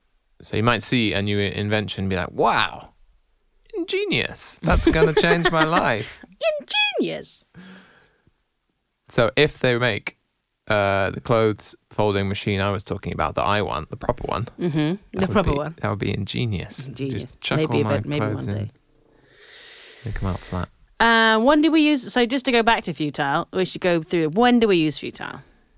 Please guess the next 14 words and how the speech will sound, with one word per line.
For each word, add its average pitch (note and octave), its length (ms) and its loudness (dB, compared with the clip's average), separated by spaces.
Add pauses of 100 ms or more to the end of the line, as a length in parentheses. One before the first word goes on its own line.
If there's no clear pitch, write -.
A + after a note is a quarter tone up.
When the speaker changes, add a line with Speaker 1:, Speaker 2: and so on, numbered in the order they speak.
(100)
Speaker 1:
Futile. D#3 560 4
Speaker 2:
I D3 60 0
think - 120 -2
I'm D#3 120 2
actually D#3 260 -2
genuinely C#3 400 -2
asking - 320 -6
you - 60 -10
this. - 360 -6
Speaker 1:
Okay. A#2 280 4
Speaker 2:
<laughs> A3 880 2
Speaker 1:
Futile C3+ 800 2
is A#2+ 180 -2
like A2+ 220 2